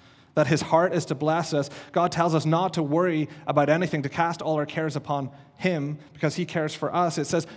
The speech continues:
not to worry about tomorrow. Give everything to God in prayer. All the promises of God, the Bible says, are yes and amen. How? In Christ Jesus. And when we actually believe that,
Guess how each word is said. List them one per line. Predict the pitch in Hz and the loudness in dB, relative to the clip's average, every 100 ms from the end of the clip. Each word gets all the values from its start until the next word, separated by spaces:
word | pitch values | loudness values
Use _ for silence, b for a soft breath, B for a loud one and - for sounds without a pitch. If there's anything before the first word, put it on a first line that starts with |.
| 160 | 0
not | 165 170 | 0 2
to | 160 | 2
worry | 156 185 180 | 4 4 4
about | 151 151 | 4 0
tomorrow. | 151 147 175 156 139 139 B - | -2 0 0 2 0 -4 B -4
Give | 160 | -2
everything | 165 175 185 - 170 | 4 4 4 0 -2
to | 151 | -2
God | 156 160 | 0 0
in | 147 | -2
prayer. | - 180 160 139 139 B B | -2 -2 0 -2 -4 B B
All | 156 180 | 0 2
the | 190 | 0
promises | - 180 196 - 147 | -2 -2 -4 -4 -4
of | 135 | -4
God, | 151 170 185 | -4 -4 -4
the | 151 | -2
Bible | 139 139 | -2 -2
says, | 147 135 | -4 -4
are | 135 | -6
yes | 127 143 156 151 - | -4 -6 -6 -8 -8
and | 139 | -8
amen. | 131 127 135 139 | -6 -6 -6 -4
How? | 139 151 190 B B | -2 -2 -4 B B
In | 135 | -10
Christ | 131 - 151 - | -8 -6 -8 -10
Jesus. | - 156 - - - - - _ _ _ _ _ _ _ - | -12 -12 -10 -12 -14 -20 -20 _ _ _ _ _ _ _ -6
And | 139 143 | -2 0
when | 143 | 0
we | 175 202 | -2 -2
actually | 180 170 170 151 | -2 -2 -4 -4
believe | 135 131 135 180 185 | -4 -6 -4 -4 -2
that, | 202 - | -2 -4